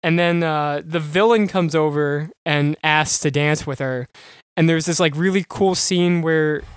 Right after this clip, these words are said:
she's dancing with the villain, but also, uh, trying to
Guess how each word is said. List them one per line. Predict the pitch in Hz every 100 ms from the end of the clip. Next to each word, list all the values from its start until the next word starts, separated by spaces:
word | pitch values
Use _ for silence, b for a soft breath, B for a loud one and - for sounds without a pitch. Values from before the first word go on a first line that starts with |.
| - -
she's | - 208 185
dancing | 156 156 160 180 214 190
with | 180 175
the | 165
villain, | 147 156 170 180 180 -
but | 151
also, | 151 151 - 165 160 147 - B B _ _ -
uh, | 156 147 143 - _ _ _ _
trying | - - 175 170 170 -
to | 170 156 147 147